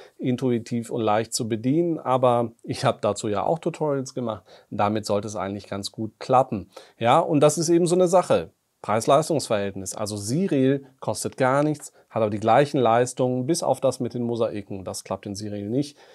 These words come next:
äh, wie Astropixel-Prozessor. Ein Rat an die Fortgeschrittenen. Meine persönliche Meinung dazu ist die, dass man so früh es geht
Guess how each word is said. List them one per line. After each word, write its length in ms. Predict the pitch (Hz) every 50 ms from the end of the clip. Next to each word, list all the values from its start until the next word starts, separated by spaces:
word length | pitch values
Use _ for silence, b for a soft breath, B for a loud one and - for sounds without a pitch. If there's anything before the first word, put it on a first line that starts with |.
| B B B B B
äh, 400 | - - 139 120 113 117 113 113 110
wie 200 | 104 110 110 120
Astropixel-Prozessor. 1300 | - 98 113 - - - 101 - 107 95 - - 101 - - 107 - - 98 87 - - - - _ _ _ _ _ _ _ - B B B B B B B B B B B B B B B _ _ _ _ _ _
Ein 300 | - 156 170 185 202 190
Rat 540 | 143 139 131 131 135 135 139 135 - - -
an 140 | 139 131 127
die 140 | 131 135
Fortgeschrittenen. 1080 | 131 - - 127 127 139 143 - 147 120 - - 120 107 - 113 107 101 98 95 98 - - - -
Meine 560 | - 131 131 127 143 180 190 196 196 196 180
persönliche 960 | - - 165 147 143 147 151 151 147 147 143 147 - 131 123 123 120 123 120
Meinung 560 | 120 117 110 107 104 107 113 120 120 120 117
dazu 400 | 107 104 101 - - - 120 110
ist 320 | 107 - 98 - - - -
die, 300 | 165 180 190 185 180 143
dass 180 | 143 131 -
man 280 | - 135 127 120 123 113
so 180 | 101 110 117 110
früh 460 | - - - - - 175 180 185 180
es 200 | 165 - - -
geht 400 | 139 131 131 131 131 135 131